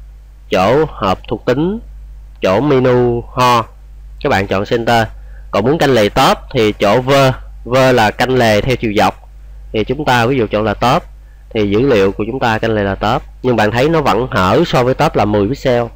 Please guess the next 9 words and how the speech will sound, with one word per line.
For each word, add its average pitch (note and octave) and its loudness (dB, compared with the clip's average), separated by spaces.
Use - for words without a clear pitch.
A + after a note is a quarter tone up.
vì A2 4
cái D#3+ 2
table D3+ 4
của C3 0
chúng D3+ -4
ta B2+ 2
nãy G#2+ 2
ở D3+ 2
đây B2+ 2